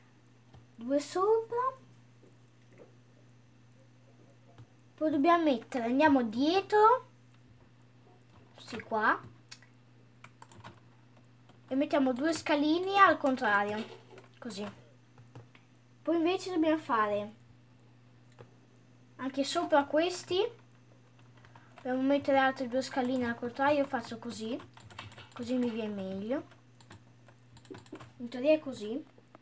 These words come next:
dovrebbe, sì, è così. Poi adesso quelli lì li tolgo.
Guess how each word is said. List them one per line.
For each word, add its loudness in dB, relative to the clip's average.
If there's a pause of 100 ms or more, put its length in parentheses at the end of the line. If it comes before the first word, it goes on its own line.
(340)
dovrebbe, -6 (1120)
sì, -8 (420)
è -6
così. -8 (1000)
Poi -4
adesso -6
quelli -4
lì -4
li -4
tolgo. 0